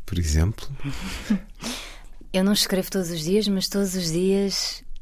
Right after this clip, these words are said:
Speaker 2: acontece-me poesia. Ah, sim, a poesia acontece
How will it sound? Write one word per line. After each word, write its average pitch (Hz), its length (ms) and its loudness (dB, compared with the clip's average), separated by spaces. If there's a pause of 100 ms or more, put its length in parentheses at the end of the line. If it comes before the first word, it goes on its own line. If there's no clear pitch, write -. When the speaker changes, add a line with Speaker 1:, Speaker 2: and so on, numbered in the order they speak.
(140)
Speaker 2:
acontece-me 180 600 2
poesia. 156 560 0 (800)
Ah, 147 280 -2
sim, 160 280 -2
a - 20 -6
poesia 170 360 -4
acontece 180 840 8